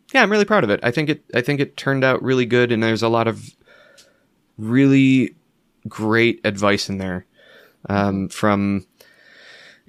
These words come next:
you know, experts in the industry to just, uh, brand new people who are just having their first go at it. Um, so hopefully it helps somebody.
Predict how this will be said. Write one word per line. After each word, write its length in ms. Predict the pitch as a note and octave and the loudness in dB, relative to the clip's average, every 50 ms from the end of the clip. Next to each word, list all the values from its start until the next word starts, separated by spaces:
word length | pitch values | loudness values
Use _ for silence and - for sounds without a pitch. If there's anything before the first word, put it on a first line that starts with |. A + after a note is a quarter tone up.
| _ | _
you 360 | - - - - A#2+ B2 A#2 A2 | -14 -14 -12 -8 -2 0 2 2
know, 180 | G2+ - G#2+ - | 2 2 0 0
experts 460 | - A#2 - - - A#2+ A2+ - B2+ | -2 -4 -4 0 -2 -2 0 0 0
in 80 | A2+ | 0
the 120 | G#2+ A2 G2+ | 2 2 2
industry 720 | G#2+ G#2+ G#2+ - - - A2+ G#2+ G#2+ G#2 G#2+ G2+ D#2 - - | 2 0 0 0 0 0 0 2 2 2 0 0 -2 -6 -10
to 340 | - - A2+ G#2+ G#2+ G#2 G2+ | -8 -4 0 0 2 0 0
just, 640 | F#2+ F2+ G#2+ G2+ F#2+ - - - - - - - _ _ _ - - _ - - - - A2 | -2 -2 -2 -2 0 0 -2 -2 -4 -8 -14 -16 _ _ _ -20 -20 _ -20 -20 -16 -14 -12
uh, 320 | G#2+ G#2+ G#2 G2+ F#2+ F2 - - - _ - - - - - - | -8 -4 -4 -2 -2 -4 -6 -10 -20 _ -18 -20 -18 -16 -8 -2
brand 280 | A2 A2 G#2+ A2 G#2+ G#2 | 0 0 2 2 2 2
new 140 | A2 A2 G#2 | 2 0 0
people 460 | - - A2+ - G#2 G#2 G2+ G2+ G2 | -2 -4 -4 -2 0 0 0 0 -2
who 460 | F#2+ G#2+ G2+ G2+ G2+ G2+ G2+ G2+ G2+ F#2+ - - _ _ - _ _ _ - | -2 -2 -2 -2 -2 -2 -2 -2 -4 -6 -8 -20 _ _ -20 _ _ _ -10
are 240 | G#2+ G#2+ G#2 G2+ G2+ | -4 -2 -2 -2 -2
just 280 | G2+ F#2+ A2 G2 - - | -2 -2 -4 -4 -4 -2
having 280 | G#2+ G2+ G2+ G#2 G2+ | -2 0 0 0 0
their 100 | G2+ G2 | 0 -2
first 340 | - - G#2 G2+ - - - | 0 -2 -2 -2 -2 -6 -2
go 180 | A2 G#2+ A2 F#2 | 0 0 2 0
at 140 | F2+ F2+ | 0 -2
it. 200 | F2 F2 - - _ _ _ - | -4 -4 -6 -8 _ _ _ -12
Um, 400 | G2+ G2 F#2+ F#2+ F#2 F#2 F#2 F2+ | -10 -10 -8 -8 -8 -10 -12 -10
so 260 | - - G#2 G2 F#2+ F#2+ _ _ _ _ _ _ - | -8 -6 -4 -4 -6 -8 _ _ _ _ _ _ -6
hopefully 300 | - D3+ C#3+ - A#2 A2 G#2 | -4 -4 -2 0 0 0 0
it 60 | G2 | -2
helps 180 | F#2 F2+ - | -4 -8 -6
somebody. 260 | - G2 F#2+ F#2+ G2 | -6 -6 -6 -6 -8